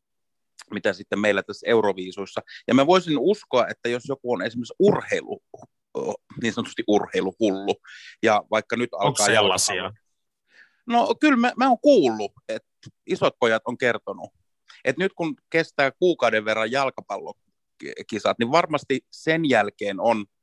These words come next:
Speaker 1: näillä jalkapallofaneilla ihan sama fiilis, että vitsi, nyt tää loppu. Mut eikö sitten tuu jotkut toiset urheilu-, olympialaiset tulee sen jälkeen? Niin, niin mä luulen, että kun siihen pääsee siis sisälle siihen,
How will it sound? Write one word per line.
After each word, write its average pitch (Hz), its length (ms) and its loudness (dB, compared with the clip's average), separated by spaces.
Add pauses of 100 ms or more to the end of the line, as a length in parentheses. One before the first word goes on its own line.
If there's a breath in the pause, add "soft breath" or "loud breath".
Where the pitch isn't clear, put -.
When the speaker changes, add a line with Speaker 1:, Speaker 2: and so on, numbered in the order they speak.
(240)
Speaker 1:
näillä 113 160 -2
jalkapallofaneilla 95 800 -6
ihan 127 300 -4
sama 113 400 -4
fiilis, 107 400 -8
että - 180 -20
vitsi, 135 260 -2
nyt 110 220 0
tää 87 160 0
loppu. - 380 -8 (340 loud breath)
Mut 117 220 0
eikö 120 180 2
sitten - 320 0
tuu 117 300 2 (180)
jotkut 107 340 -4
toiset 104 300 2
urheilu-, 92 440 -4
olympialaiset 110 840 0
tulee 92 220 -6
sen 95 180 -6
jälkeen? - 360 -10 (580 soft breath)
Niin, 117 160 0
niin 120 180 0 (720)
mä 156 100 2
luulen, 208 260 6
että - 120 -4
kun 151 100 0
siihen 156 260 2
pääsee 165 400 0
siis - 280 -14
sisälle 127 420 -2
siihen, 101 460 -10